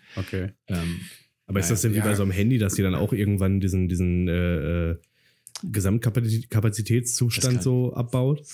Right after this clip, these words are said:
Speaker 2: ich kann mir vorstellen, dass es so nach und nach geht, ne? Dass es irgendwann, aber da bin ich, keine Ahnung, kenn ich mich nicht so, nicht
Speaker 1: Ja,
Speaker 2: so gut
Speaker 1: gut.
Speaker 2: aus.
Speaker 1: Auf jeden Fall ist das
Speaker 2: Aber
Speaker 1: sicherlich noch, äh,
Speaker 2: es ist
Speaker 1: Entwicklungsbedarf,
Speaker 2: ausbaufähig,
Speaker 1: äh,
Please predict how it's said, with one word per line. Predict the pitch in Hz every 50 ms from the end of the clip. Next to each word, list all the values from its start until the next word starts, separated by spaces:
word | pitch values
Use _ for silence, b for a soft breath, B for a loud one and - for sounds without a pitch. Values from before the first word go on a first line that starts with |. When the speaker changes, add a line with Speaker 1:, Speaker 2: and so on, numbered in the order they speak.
| - 101 98
Speaker 2:
ich | -
kann | - - 92 90
mir | 117 104
vorstellen, | - 98 92 92 - 95 90 87
dass | 85 -
es | -
so | 98 92
nach | 92 92 92 90
und | 90 87
nach | 90 95 98 92 92 -
geht, | - 92 90 87
ne? | 92 92
Dass | 90 90 - -
es | 90 87
irgendwann, | 95 95 90 92 87 87 87 87 90 - _ _ _ _ _ _ _ _ _ _ _ _ _
aber | - 92 90 95 92 87 - - - -
da | - 101
bin | 90 95 92
ich, | 87 -
keine | - - - - 90 87 87
Ahnung, | 85 85 85
kenn | - - 92
ich | 90 101
mich | 92 -
nicht | 98 92
so, | 104
nicht | - -
Speaker 1:
Ja, | 101
Speaker 2:
so | 90 90
gut | 95 92
Speaker 1:
gut. | 92 95
Speaker 2:
aus. | 95 -
Speaker 1:
Auf | 98 101 95 104
jeden | 117 117 113 104
Fall | 113 113 110 107 110 110 -
ist | 113 104 -
das | 113 101
Speaker 2:
Aber | 98 98
Speaker 1:
sicherlich | 104 123 117 104 107 101
noch, | 104 107 104 98 - -
äh, | 104
Speaker 2:
es | 98
ist | 98 95 104 101 143 104 117 - - -
Speaker 1:
Entwicklungsbedarf, | 165 143
Speaker 2:
ausbaufähig, | 123 131 117 104 - 95 92 92 95 120 117 120
Speaker 1:
äh, | 117